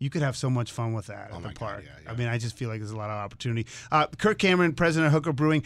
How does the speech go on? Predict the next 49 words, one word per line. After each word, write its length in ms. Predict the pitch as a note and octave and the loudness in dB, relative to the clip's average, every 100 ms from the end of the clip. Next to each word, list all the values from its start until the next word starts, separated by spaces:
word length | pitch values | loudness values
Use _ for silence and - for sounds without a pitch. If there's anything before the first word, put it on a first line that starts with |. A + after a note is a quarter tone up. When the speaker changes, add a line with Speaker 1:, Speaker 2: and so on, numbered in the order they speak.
| - | -2
Speaker 1:
how 220 | - C4+ | 2 4
important, 500 | D#4 A#3 B3 A#3 F#3+ | 4 2 2 2 2
like, 320 | E3+ D3+ - - | 4 4 2 -12
for 160 | - D#3 | -2 0
you, 640 | C#3 D#3 E3 D3 C3 A#2 | 2 2 4 4 2 -2
I 140 | - _ | -10 _
mean, 120 | D#3 | -2
you've 120 | G#3+ G#3+ | 0 2
been 140 | F3+ | 4
doing 160 | D3 C3+ | 6 4
this 140 | A#2+ | 0
a 40 | |
long 280 | A#2+ A2+ A2+ | -2 -2 -4
time, 360 | - G#2 F#2+ G#2 | -6 -8 -8 -8
and 120 | B2+ | -2
you've 160 | C#3 C3 | -2 0
done 240 | C#3 C3 | 2 2
Brewfest 540 | A#2 B2+ B2+ C3 A#2+ B2 | 0 -2 -2 -2 -4 -4
after 180 | A2 A2 | -6 -8
Brewfest 460 | A2+ A2 A#2 G2+ | -6 -6 -8 -8
or 100 | A2 | -10
Brewfest, 460 | G2+ A#2 A2 G#2+ G2 | -6 -6 -6 -8 -8
but 120 | A#2+ | -4
I 20 | |
mean, 140 | B2+ C#3 | 0 0
how, 100 | D3+ - - - - | -2 -6 -20 -10 -2
does 160 | E3 | -2
this 160 | A#3+ A#3+ | 0 0
stuff 240 | B3 G#3 | 2 2
help 260 | D#3+ E3+ D#3 | 4 2 2
the 100 | D#3 | -2
brand, 520 | A#2+ C#3 C#3+ D3+ D3+ | 2 4 4 4 0
or 120 | C#3 | -2
is 120 | C3 | -2
it 80 | C#3 | 0
more 240 | C#3+ D3 D#3 | 0 2 0
just 200 | C#3+ - | -2 -2
sort 220 | D3+ C#3 | 0 0
of, 180 | B2+ - - - - | 0 -6 -18 -20 -4
let's, 340 | C#3 C#3+ - D#3 | -2 -2 -4 -6
we, 320 | C3+ C#3+ C#3 | -2 -2 -2
we 180 | C#3+ C#3+ | -2 0
sort 220 | D#3 B2+ | 0 0
of 60 | |
need 200 | B2+ C#3 A#2+ | 2 2 0
to 60 | |
do 160 | A2+ A2+ | -2 -2
these 240 | A2 A2+ | -4 -8
things? 380 | A2 G2+ - - | -12 -16 -20 -20